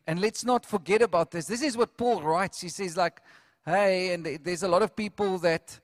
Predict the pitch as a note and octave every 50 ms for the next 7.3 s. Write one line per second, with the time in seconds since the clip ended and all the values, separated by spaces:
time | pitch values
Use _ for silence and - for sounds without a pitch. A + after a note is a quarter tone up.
0 | _ _ _ _ _ _ _ _ - E3+ E3 - - - - F#3+ F#3+ F3+ - -
1 | F#3 E3 E3 C3+ C3+ F3 F#3+ F#3+ F3 - - D#3+ G3 G#3 G#3 - - D3+ B2 C#3
2 | E3 F#3 - - G#3 F3+ - - - F#3+ G3 F3 E3 F3+ D#3+ D#3+ F#3 - - -
3 | F#3 - - - - - - F#3 F3 E3+ - E3+ E3+ E3+ E3 E3+ E3 D3 C#3 D3+
4 | D3+ D3 - - E3 D#3 D3 D3+ F3 - - - - - F#3 F3 E3 E3 E3 D#3+
5 | D#3+ - - D3+ D3+ D#3 D3+ C#3 D3 C#3+ D3 C#3+ - _ - - F#3+ F#3+ E3 E3+
6 | E3 E3+ D#3+ - - F3+ D3+ C#3+ D3 E3 F3 D#3 - - E3+ D#3 D3+ D3 C3 B2
7 | C#3 C3+ C3+ C3+ -